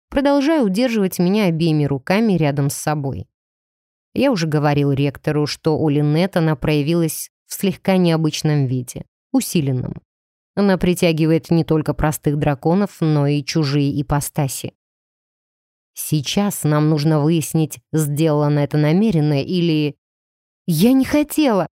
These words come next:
просто разозлилась», выдавила я, чувствуя, как по щекам текут горячие слёзы. «Его дракон, он вернётся?» «Вернётся»,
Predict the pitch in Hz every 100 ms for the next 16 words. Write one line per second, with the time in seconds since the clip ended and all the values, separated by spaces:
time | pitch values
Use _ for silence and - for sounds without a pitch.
0 | _ _ _ 254 240 190 - 190 196 190
1 | 226 202 220 175 151 147 - - _ -
2 | 196 208 170 175 196 214 - 302 285 202
3 | 180 185 - - 175 - 156 262 277 -
4 | 165 160 170 170 165 151 - 156 - 165
5 | 135 139 - _ _ _ _ _ _ _
6 | _ _ 226 254 247 226 233 - 311 220
7 | 180 _ _ _ _ - 247 233 247 277
8 | 339 339 - - 175 _ _ _ _ _
9 | _ _ - 151 220 262 233 143 - -
10 | -